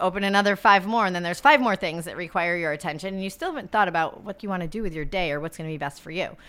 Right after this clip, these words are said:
So, um, it took me a while. I now check email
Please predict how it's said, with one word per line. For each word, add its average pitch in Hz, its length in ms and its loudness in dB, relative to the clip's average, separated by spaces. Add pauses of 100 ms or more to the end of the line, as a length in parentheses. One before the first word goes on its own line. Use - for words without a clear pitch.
(240)
So, 208 600 4
um, 190 520 2 (340)
it 208 180 -2
took 233 140 -6
me 254 140 -4
a 247 40 -2
while. 202 440 6
I 185 100 2
now 185 240 -2
check 180 220 -10
email 180 500 -2